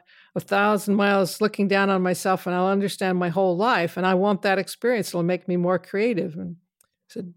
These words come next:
"Mm, okay." <laughs> I kinda, I kinda believe that it, it is a, a, there is neuroscience on this too, and there is, are fundamental brain changes, but I don't know whether they're permanent when,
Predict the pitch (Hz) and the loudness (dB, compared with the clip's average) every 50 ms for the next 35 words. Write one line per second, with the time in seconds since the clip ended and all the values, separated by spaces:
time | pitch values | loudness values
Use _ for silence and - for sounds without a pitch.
0 | - 180 180 170 170 180 220 285 302 277 214 196 208 208 _ _ _ - 214 - | -6 -2 -2 0 0 0 -2 -4 -6 -6 -4 -4 -4 -6 _ _ _ -6 -4 -4
1 | - 285 - _ - - - - - - - - 202 - - 277 - - - 302 | -4 -4 -8 _ -2 0 0 0 -2 -8 0 0 0 4 4 2 2 4 4 2
2 | 285 - - 277 285 - - - _ - - _ - - 202 - 254 - 302 - | 2 2 2 2 2 2 2 -6 _ -20 -20 _ -10 -10 -4 -2 2 0 0 0
3 | - - - - - 202 - 202 214 214 - 302 254 254 254 233 220 - - _ | -2 -18 -20 -20 -20 -6 0 0 0 0 0 -2 0 2 2 0 0 -4 -6 _
4 | _ _ _ _ _ _ _ - 226 214 - - 247 254 247 220 214 220 202 196 | _ _ _ _ _ _ _ -8 -8 -6 -2 0 2 2 2 2 2 0 0 2
5 | 214 226 226 202 - - 190 180 - - 196 208 185 - _ _ _ - - - | 0 0 0 -2 0 0 0 0 0 -2 -2 -2 -2 -2 _ _ _ -10 -2 0
6 | 190 170 202 214 233 208 190 165 - _ _ _ - - 254 214 - _ _ _ | 2 4 4 2 2 2 0 -4 -4 _ _ _ -14 -8 -8 -8 -10 _ _ _
7 | _ _ - 190 185 190 208 220 214 - - 202 208 214 226 214 214 - 226 208 | _ _ 0 2 2 4 2 2 0 0 0 2 2 4 2 2 2 2 2 2
8 | 202 208 208 208 - 208 196 190 190 202 185 - - - 214 208 208 208 190 180 | 2 2 0 0 0 0 0 2 0 0 -2 -2 -6 -2 0 0 2 2 0 -2
9 | - - 185 190 196 180 180 - 202 196 202 196 - - 202 202 196 196 185 185 | -2 0 2 2 2 0 -2 -2 0 2 2 0 2 0 2 2 2 2 2 2
10 | 185 190 180 165 185 185 190 208 214 208 - 208 180 180 170 185 170 151 - - | 2 2 0 0 0 0 2 0 0 -2 -4 -2 -2 -2 -2 -2 -4 -4 -4 -2
11 | 185 175 170 - _ _ _ _ _ _ _ _ _ _ _ _ _ _ _ _ | -2 -2 -2 -6 _ _ _ _ _ _ _ _ _ _ _ _ _ _ _ _
12 | _ - 247 214 208 208 196 196 196 190 185 190 170 180 196 160 185 175 170 - | _ -10 -4 -2 0 2 4 4 4 4 2 2 0 0 -2 0 -2 -2 -2 0
13 | - 233 247 240 220 185 175 185 175 202 185 190 185 175 170 180 - | 0 2 2 4 2 2 0 -2 -2 -4 -2 -2 0 0 -2 -2 -4